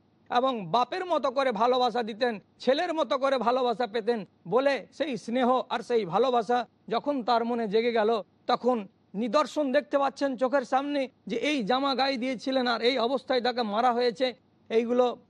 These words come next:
যখন দেখলেন তখন নিজেকে সামলাতে পারছিলেন না। এবং যত যত দরদি ছিল সেই দেশে, পাকা পাকা মুমিন, পাকা পাকা মুসলমান যারা, যারা এইটাকে সমর্থন করেনি,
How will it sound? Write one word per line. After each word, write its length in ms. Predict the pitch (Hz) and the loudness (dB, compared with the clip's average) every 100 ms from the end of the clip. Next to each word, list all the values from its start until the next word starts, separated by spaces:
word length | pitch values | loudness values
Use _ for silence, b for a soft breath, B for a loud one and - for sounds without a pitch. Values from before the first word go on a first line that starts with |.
| _ _ _ _ _ - | _ _ _ _ _ -8
যখন 320 | 247 190 233 208 | -2 0 2 2
দেখলেন 400 | 247 247 254 240 | 2 2 0 0
তখন 240 | 240 247 | -2 -2
নিজেকে 340 | 240 233 233 | -2 -2 -4
সামলাতে 420 | 220 233 226 220 185 | -4 -4 -2 -4 -4
পারছিলেন 500 | 226 220 233 226 214 | -4 -4 -2 -2 -2
না। 240 | 214 202 _ _ - | -4 -6 _ _ -6
এবং 320 | 277 294 269 | -2 0 0
যত 260 | 262 285 320 | 0 -2 0
যত 160 | 302 320 | -2 -2
দরদি 540 | 240 294 302 277 294 | 0 2 2 -2 -4
ছিল 240 | 240 302 285 | -2 -2 0
সেই 200 | 294 277 | 0 2
দেশে, 380 | 285 277 262 - _ _ _ | 2 2 0 -2 _ _ _
পাকা 260 | - 247 285 | -4 0 0
পাকা 260 | 277 277 | 0 0
মুমিন, 480 | 269 277 285 285 185 - _ | 0 0 -2 -2 -6 -12 _
পাকা 220 | 240 277 | -2 -2
পাকা 220 | 294 294 269 | -2 0 0
মুসলমান 540 | 269 277 269 277 262 | 0 0 0 0 0
যারা, 360 | 254 262 262 196 _ - | 2 2 0 -4 _ -2
যারা 200 | 240 262 | 0 2
এইটাকে 380 | 220 254 254 240 | 0 -2 -2 -4
সমর্থন 500 | 233 254 - 254 254 | -2 -4 -2 -2 0
করেনি, 440 | 254 254 254 233 | 0 2 0 -4